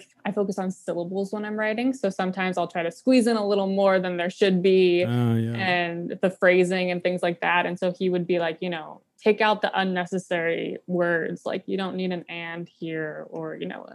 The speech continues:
Speaker 1: the, it," like, the little, little words here and there, and then it just fixes the phrasing so much. And just,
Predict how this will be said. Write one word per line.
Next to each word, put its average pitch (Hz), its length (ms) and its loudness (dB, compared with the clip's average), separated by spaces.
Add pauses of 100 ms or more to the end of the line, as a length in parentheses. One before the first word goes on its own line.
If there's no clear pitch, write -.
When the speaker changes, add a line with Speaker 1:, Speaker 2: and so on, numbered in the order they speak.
(220)
Speaker 1:
the, 180 460 0
it," - 300 -4 (100)
like, 190 160 0
the 196 120 2
little, 185 500 0 (580)
little 220 280 8
words 196 420 4
here 202 200 6
and 185 140 -2
there, 196 320 4
and 190 180 -2
then 180 140 -6
it - 60 -8
just 185 260 -6
fixes 202 340 0
the 180 100 -6
phrasing 180 520 -2
so 165 200 -8
much. 151 580 -10 (480)
And 185 440 -6 (420)
just, - 440 -10